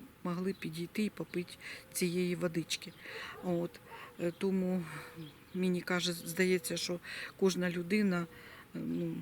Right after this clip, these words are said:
має якесь добре серце і, е, напоє цих собачок бездомних. Ну,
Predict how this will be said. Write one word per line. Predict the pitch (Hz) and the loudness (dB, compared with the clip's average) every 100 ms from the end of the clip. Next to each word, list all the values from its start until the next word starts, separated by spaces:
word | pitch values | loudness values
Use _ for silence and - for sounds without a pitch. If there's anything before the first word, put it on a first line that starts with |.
| 165 - - - - | -8 -16 -20 -14 -4
має | 180 185 180 175 170 - - - - - | 2 2 4 2 0 -6 -16 -18 -6 -2
якесь | 175 180 175 - - - - - - - | 0 2 0 0 -4 -8 -16 -20 -20 -2
добре | 180 170 170 | 0 2 2
серце | 165 220 220 - - 170 | 2 6 6 4 0 0
і, | 165 170 175 | 2 0 -2
е, | - - - - - - 160 160 | -4 -12 -14 -14 -14 -6 -6 -2
напоє | 170 170 180 190 180 160 | -2 0 2 2 2 0
цих | - 170 | -2 -2
собачок | - 180 165 160 - - - | 2 2 4 0 -4 -10 -8
бездомних. | 175 170 165 165 170 - - - - - - - - - - - - - - | -6 -4 -4 -2 -4 -6 -14 -20 -20 -20 -20 -20 -20 -20 -20 -20 -20 -6 2
Ну, | 208 | 2